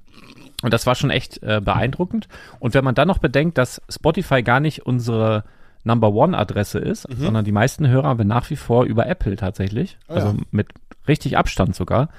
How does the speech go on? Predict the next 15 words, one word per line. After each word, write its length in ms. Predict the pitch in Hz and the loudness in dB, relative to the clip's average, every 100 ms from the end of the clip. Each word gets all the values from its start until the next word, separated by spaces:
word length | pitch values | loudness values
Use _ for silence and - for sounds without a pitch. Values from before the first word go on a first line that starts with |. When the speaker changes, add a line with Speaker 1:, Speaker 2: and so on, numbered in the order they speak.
| - - | -20 -8
Speaker 1:
Spotify 360 | - 120 110 | -2 0 2
hat 140 | 104 123 | 2 4
aufgeholt, 460 | 151 - 147 156 | 0 2 2 2
aber, 380 | - 110 110 107 - - | 2 0 0 -2 -4 -2
äh, 240 | 101 101 | 0 2
immer 160 | 127 117 | 2 2
noch, 280 | 110 - - - - - - - - - | 0 -4 -20 -20 -20 -20 -20 -20 -16 -4
ähm, 180 | 107 104 | 0 0
die 100 | 101 | 2
meisten 460 | 104 117 - 95 | 2 2 0 -2
über, 420 | 98 - 98 101 101 | 0 0 0 0 0
über 280 | - 92 - | 2 2 2
iTunes 360 | - 143 123 | 0 -2 0
oder 160 | - 95 | -2 -4
Pod-, 340 | - 139 - | -2 -4 -4